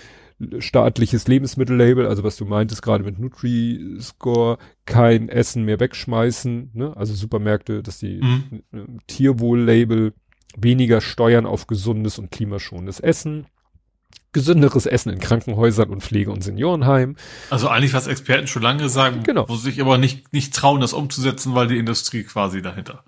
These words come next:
Speaker 1: Ja.
Speaker 2: dagegen ist.
Speaker 1: Naja, und jetzt hat der Bürgerrat diese, ja, ihre Erkenntnisse sozusagen der Politik übergeben und jetzt kann die Politik entscheiden, was sie davon umsetzen. Das Gute ist,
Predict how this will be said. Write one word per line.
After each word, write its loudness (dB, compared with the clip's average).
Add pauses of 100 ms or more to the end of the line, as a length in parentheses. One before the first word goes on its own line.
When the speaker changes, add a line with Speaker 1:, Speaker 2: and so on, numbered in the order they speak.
Speaker 1:
Ja. 2
Speaker 2:
dagegen -10
ist. -10
Speaker 1:
Naja, 4
und -6
jetzt -2
hat 2
der 0
Bürgerrat 2 (300)
diese, 0 (720)
ja, 2 (160)
ihre 4
Erkenntnisse 0 (160)
sozusagen 0
der 2
Politik 0
übergeben 2
und -6
jetzt -2
kann -2
die -2
Politik -6
entscheiden, -2 (380)
was 4
sie 4
davon 0 (100)
umsetzen. 2
Das -8
Gute 4
ist, -2